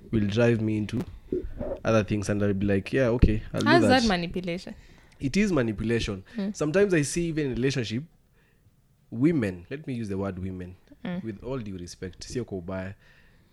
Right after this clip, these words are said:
Speaker 1: Atakukosea,
Speaker 2: Mm.
Speaker 1: but that is the day she's going to give her best. Her
Speaker 2: Mm-hmm.
Speaker 1: best in bed.
Speaker 2: Mm-hmm.
Speaker 1: And i-, it will be a way of making you forget what happened.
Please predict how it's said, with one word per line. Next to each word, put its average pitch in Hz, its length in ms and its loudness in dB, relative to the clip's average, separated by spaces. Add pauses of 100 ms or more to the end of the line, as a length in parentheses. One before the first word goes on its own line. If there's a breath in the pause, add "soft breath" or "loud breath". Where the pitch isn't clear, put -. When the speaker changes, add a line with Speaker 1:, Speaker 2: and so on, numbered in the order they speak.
(120)
Speaker 1:
Atakukosea, 120 880 -2 (120)
Speaker 2:
Mm. 220 180 -8 (400)
Speaker 1:
but 175 540 0 (1080)
that 165 160 2
is 165 80 -2
the 147 100 -2
day 151 200 2
she's 123 180 -4
going 139 180 -2
to 127 100 -12
give 123 340 -4 (200)
her 113 160 -6
best. 110 640 -10 (1800 soft breath)
Her 202 100 2
Speaker 2:
Mm-hmm. 123 200 4
Speaker 1:
best 127 320 0
in 110 160 -8
bed. 107 320 -4 (220)
Speaker 2:
Mm-hmm. 208 260 0 (1120)
Speaker 1:
And 143 500 0 (120)
i-, 170 160 -10
it 170 180 -4
will 180 80 -2
be 170 120 4
a 170 100 6
way 196 180 8
of 160 220 4
making 165 300 -2
you 147 80 -2
forget 131 400 2
what 113 180 2
happened. 98 400 -2